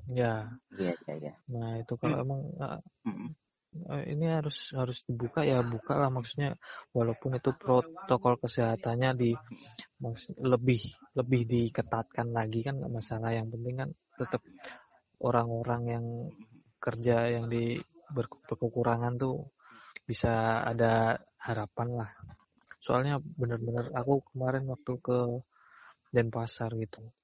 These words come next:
Speaker 1: itu tuh sampai ada, apa namanya,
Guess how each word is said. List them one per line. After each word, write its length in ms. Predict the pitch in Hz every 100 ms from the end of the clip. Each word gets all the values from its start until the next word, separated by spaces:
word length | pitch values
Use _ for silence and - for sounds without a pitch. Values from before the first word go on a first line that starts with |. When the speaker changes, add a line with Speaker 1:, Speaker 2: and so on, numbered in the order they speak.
| _ _ _ _ _ _ _ -
Speaker 1:
itu 60 | 127
tuh 180 | 147 - - _ _ _ _ - _ -
sampai 540 | - 123 117 120 120
ada, 320 | 120 120 117 - - - _ _
apa 160 | 127 127
namanya, 480 | 127 127 127 131